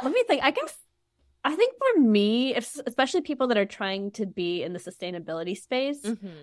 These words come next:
Speaker 1: I think it can be intimidating and, like, you're trying to do something in a perfect way when at the end of the day, there's no perfect solution, I think, for anything that we're trying to do. I think there's just, there's the journey of trying to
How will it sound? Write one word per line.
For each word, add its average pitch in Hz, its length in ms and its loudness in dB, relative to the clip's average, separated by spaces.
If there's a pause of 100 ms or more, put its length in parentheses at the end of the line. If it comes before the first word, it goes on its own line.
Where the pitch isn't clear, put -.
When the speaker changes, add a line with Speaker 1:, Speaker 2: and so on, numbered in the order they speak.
(160)
Speaker 1:
I 214 80 -10
think 320 160 -4
it 415 60 -4
can 339 120 -2
be 285 100 2
intimidating 240 840 2
and, 196 280 -2 (280)
like, 185 220 -6
you're 185 80 -8
trying 202 540 -2
to 202 120 -6
do 185 240 -8
something 190 640 -6 (160)
in 175 140 -4
a - 40 -8
perfect 190 520 -4
way 170 640 0 (520)
when 196 280 -2 (100)
at 190 120 -6
the 190 120 -2
end 202 180 2
of 208 80 0
the 202 80 0
day, 180 200 2
there's 175 240 -2
no 180 160 -4
perfect 180 380 -10
solution, 160 440 -8
I 196 80 -6
think, 202 220 -10
for 202 80 0
anything 180 400 -4
that 175 160 -4
we're 175 120 -6
trying 170 300 -8
to 165 120 -10
do. 156 380 -2
I 226 100 4
think 196 200 -4
there's 180 380 -2 (800)
just, 185 500 -2 (240)
there's 190 320 2
the 196 140 -2
journey 185 420 0
of 175 140 -2
trying 165 460 -2
to 160 680 -4